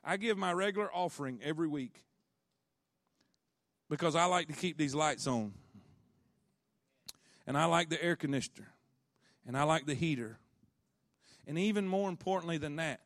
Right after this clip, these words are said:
I like having materials and facilities so the next generation that's up in them stairs up there, them babies are hearing about Jesus Christ.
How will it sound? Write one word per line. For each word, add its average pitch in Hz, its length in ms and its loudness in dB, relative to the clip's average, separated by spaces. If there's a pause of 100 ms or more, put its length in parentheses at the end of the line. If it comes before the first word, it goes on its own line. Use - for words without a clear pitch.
(460)
I 160 120 4
like 185 300 2
having 151 340 0
materials 143 840 0
and 135 160 -4
facilities 139 840 -2 (220)
so 160 200 0
the 135 120 2
next 160 280 -2
generation 160 720 0
that's 127 220 -4
up 170 200 0
in 165 100 -2
them 160 120 -4
stairs 160 440 -2
up 147 180 -2
there, 139 240 0
them 147 260 0
babies 139 520 2
are 131 80 4
hearing 151 320 6
about 123 260 2
Jesus 117 540 0
Christ. 107 640 -4